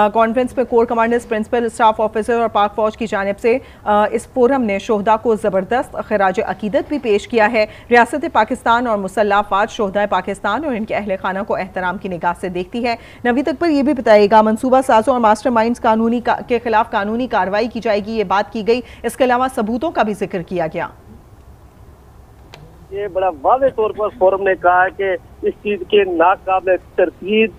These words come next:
Speaker 2: और ना, बिल्कुल वाज़े ठोस सबूत मौजूद है और,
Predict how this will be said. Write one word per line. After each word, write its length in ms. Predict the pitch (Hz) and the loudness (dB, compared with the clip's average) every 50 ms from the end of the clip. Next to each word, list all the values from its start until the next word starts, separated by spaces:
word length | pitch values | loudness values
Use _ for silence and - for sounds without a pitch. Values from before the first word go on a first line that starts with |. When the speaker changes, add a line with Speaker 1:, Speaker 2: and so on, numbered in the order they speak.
| - - | 4 4
Speaker 2:
और 160 | 180 165 160 | 6 6 6
ना, 140 | 160 160 160 175 180 - - - - - - - - | 4 6 4 4 4 0 -10 -20 -20 -20 -20 -14 -4
बिल्कुल 460 | - 294 277 - - 247 240 214 175 147 | -2 -2 -2 0 2 2 2 2 2 2
वाज़े 400 | 170 190 214 233 220 226 226 214 | 4 4 4 4 2 0 -2 -2
ठोस 480 | 196 - - - - 220 226 226 226 226 | -4 -8 -12 -4 2 4 6 6 4 4
सबूत 420 | - - 208 - - 202 214 214 175 | 2 -2 -2 -2 0 -2 -2 0 4
मौजूद 380 | 185 175 160 147 185 202 202 180 202 | 4 4 4 4 0 0 2 2 2
है 100 | 202 202 | 2 2
और, 140 | 196 185 | 0 -4